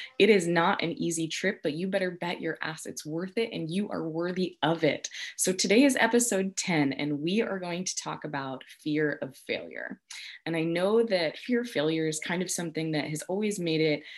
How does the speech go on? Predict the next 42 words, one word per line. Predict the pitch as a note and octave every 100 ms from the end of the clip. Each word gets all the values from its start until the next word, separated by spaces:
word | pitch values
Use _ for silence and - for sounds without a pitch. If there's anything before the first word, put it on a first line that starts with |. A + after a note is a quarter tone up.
| - -
difficult | C4 C#4 C4 C4
in | B3 G#3
other | G3+
people's | G3+ G#3 G3 G3
lives | F#3 F#3 F#3 F#3+
to | -
move | F3 D#3+ D#3
forward, | - B3 A#3+ A#3 A3 G3
as | - F3+
well | F#3 A#3 C4+
as | - F3+ F3+ F3+
just | - C#4+ - G3+
general | G3 A#3+ D4 G4+ C#4 E3+
fear. | - - A#3 E3+ D3+
So | - F3+ F3
we're | A3 F4
gonna | G#4 -
do | D#4 C4
a |
series | - G3 F3 E3 D#3
around | D#3 C#3 C3
fear. | - B2 - - - F#3
<laughs> | F4+ - - - - -
So | - B3+ G3 G3+
what | - B3
we're | D4
gonna | C#4 B3+
talk | A#3+ G#3
about | G#3+ F3+ E3+
today | F3 D#3+ C3+ A#3+ - _ _ _ _ _ _ - -
is | F3+
something | B3+ B3+ D#4+
that | C#4
really | F3+ F3+ F3+
has | F3 D3+ D3+
sat | - D#3+ -
with | D#3 D#3
me | D#3+ D3
for | - D#3+
a |
long | D3+ C#3+ D3+
time | D3+ D3+ C#3+ E3+